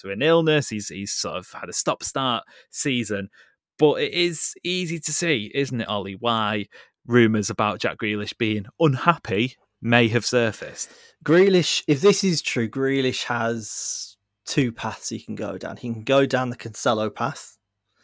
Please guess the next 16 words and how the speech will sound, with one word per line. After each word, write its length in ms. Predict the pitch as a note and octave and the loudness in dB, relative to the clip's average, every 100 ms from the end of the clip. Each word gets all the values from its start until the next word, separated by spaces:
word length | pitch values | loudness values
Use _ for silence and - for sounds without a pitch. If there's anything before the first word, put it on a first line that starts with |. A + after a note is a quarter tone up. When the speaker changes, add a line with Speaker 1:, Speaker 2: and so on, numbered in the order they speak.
| _ _ B2+ | _ _ -2
Speaker 2:
and 180 | A#2 | 0
just 220 | G#2 - - | -2 -6 -2
blow 300 | B2+ B2+ A#2 | 2 2 0
up 80 | |
the 40 | - | -4
football 440 | - G#2+ A2 G#2+ | -10 -8 -4 -6
club 300 | - A#2 G#2+ - | -2 -2 -4 -6
and 160 | A#2 G#2 | -8 0
be 100 | A#2 | 0
an 80 | B2+ | 0
absolute, 560 | B2+ - B2 A2 G#2+ - _ | -2 -2 0 0 0 -6 _
just, 280 | - - - - _ - | -10 -10 -12 -20 _ -2
uh, 80 | B2 | -2
just 280 | A#2 - - B2 | 0 -8 -4 0
an 80 | B2 | 2
annoyance 920 | A#2+ C3 B2 B2 A#2+ A2+ - - | 2 2 2 2 0 -2 -4 -8